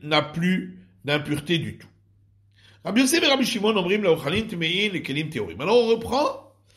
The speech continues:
l'avis de Rabbi Yossé et de Rabbi Shimon, qui avait été rapporté plus haut dans une braïta, et qui disait que les liquides qui sont impurs, ils transmettent leur impureté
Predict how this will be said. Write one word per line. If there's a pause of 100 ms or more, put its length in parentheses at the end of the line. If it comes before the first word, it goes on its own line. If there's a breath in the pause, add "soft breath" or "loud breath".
(280 soft breath)
l'avis
de
Rabbi
Yossé
et
de
Rabbi
Shimon, (920)
qui
avait
été
rapporté (140)
plus
haut
dans
une
braïta,
et
qui
disait (540 soft breath)
que (480 soft breath)
les
liquides (320)
qui
sont
impurs, (760 soft breath)
ils
transmettent
leur
impureté